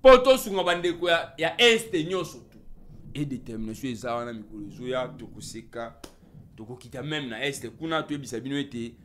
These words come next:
chef de l'État azalaki na raison ya korassurer bino. Il est le tout premier président. Place au Bitumba Kobundama, accueille un mois. Il s'appelle le président Félix.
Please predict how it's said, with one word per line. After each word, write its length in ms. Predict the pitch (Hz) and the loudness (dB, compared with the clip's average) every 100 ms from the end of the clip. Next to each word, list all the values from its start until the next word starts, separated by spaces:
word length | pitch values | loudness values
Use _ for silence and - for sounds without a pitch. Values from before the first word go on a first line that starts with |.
| - | -20
chef 200 | - 143 | -14 -12
de 80 | 123 | -10
l'État 200 | 117 139 | -10 -8
azalaki 240 | 127 123 127 | -10 -10 -12
na 120 | 113 | -12
raison 440 | 110 107 143 147 104 | -12 -10 -10 -10 -12
ya 80 | 104 | -18
korassurer 680 | 117 104 98 - 123 123 | -18 -18 -18 -20 -18 -16
bino. 320 | 117 110 110 98 - - - | -16 -14 -16 -16 -20 -18 0
Il 160 | 254 285 | 6 12
est 300 | 330 320 254 | 12 12 10
le 80 | |
tout 240 | - 311 - | 6 -2 -2
premier 460 | 220 226 262 277 254 | 0 2 6 6 6
président. 760 | 202 208 170 190 214 208 - - - - - - - - - - - - - | 2 2 2 -4 4 4 4 -14 -20 -20 -20 -20 -20 -20 -20 -20 -20 -20 -4
Place 280 | - 277 262 | 8 8 10
au 120 | 294 254 | 6 4
Bitumba 480 | 214 196 190 247 | 0 -6 4 6
Kobundama, 760 | 254 202 180 170 165 175 185 - | 6 0 -4 4 4 6 2 0
accueille 460 | - 151 185 196 196 | -2 0 4 4 4
un 160 | 190 180 | 0 0
mois. 280 | 160 127 - - - - - | -2 -6 -8 -10 -12 -10 2
Il 140 | 240 208 | 4 6
s'appelle 720 | 185 165 170 165 160 165 151 | 4 4 4 4 4 0 -2
le 160 | 123 - | -6 -8
président 720 | - 175 147 139 147 160 139 | 2 2 2 -2 0 0 0
Félix. 880 | - 113 117 110 - - - - | -6 -12 -12 -16 -18 -18 -18 -20